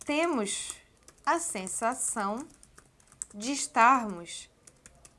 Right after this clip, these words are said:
presos no século vinte e um,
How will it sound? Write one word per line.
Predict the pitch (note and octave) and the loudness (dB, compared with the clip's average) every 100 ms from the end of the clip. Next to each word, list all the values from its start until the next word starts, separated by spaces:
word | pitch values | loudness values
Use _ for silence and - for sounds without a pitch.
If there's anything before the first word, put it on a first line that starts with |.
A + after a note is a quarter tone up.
| - | -10
presos | - G#3+ F#3+ F3 E3 D#3 - - - - - - - - - - - - - | -2 2 2 0 -6 -10 -14 -14 -16 -18 -20 -20 -20 -20 -18 -18 -20 -20 -16
no | F3 | -14
século | F3 - G3+ B3+ - F4+ F#4+ F#4 - | -8 0 2 2 0 2 0 -2 -8
vinte | G#3 G#3+ G#3 F4 | -6 -6 -4 -4
e | D#4 | -4
um, | G3 | -4